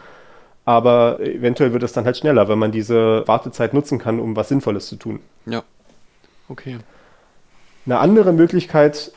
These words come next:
Speaker 1: abgesehen von diesem Reordering, ist, was, äh, bekannt ist als Speculative Execution, also spekulative Ausführung.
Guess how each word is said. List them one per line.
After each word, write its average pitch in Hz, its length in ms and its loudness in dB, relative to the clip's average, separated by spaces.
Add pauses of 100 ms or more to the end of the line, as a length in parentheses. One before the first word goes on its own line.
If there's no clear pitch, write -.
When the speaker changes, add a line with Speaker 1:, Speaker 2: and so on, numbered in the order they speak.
(140)
Speaker 1:
abgesehen 139 440 0
von 135 120 -2
diesem 131 180 -4
Reordering, 156 640 2
ist, - 440 -6
was, 123 440 -2
äh, 127 320 2
bekannt 127 400 -2
ist - 160 -8
als 123 220 -2
Speculative 135 580 0
Execution, 147 640 -4
also 123 240 -4
spekulative 135 640 0
Ausführung. 127 580 0